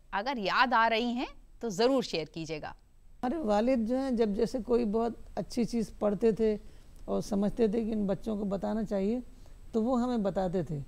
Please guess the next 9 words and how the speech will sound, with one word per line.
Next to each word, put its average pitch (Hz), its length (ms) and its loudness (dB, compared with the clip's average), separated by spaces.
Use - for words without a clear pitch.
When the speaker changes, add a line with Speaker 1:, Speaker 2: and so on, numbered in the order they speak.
Speaker 2:
ख़ास 220 260 -2
तौर 226 180 2
पर 220 260 -2
साइंस 220 480 0
की 226 120 0
डिस्कवरीज 220 640 2
बताते 160 420 0
थे। 160 180 -4
तो 233 80 2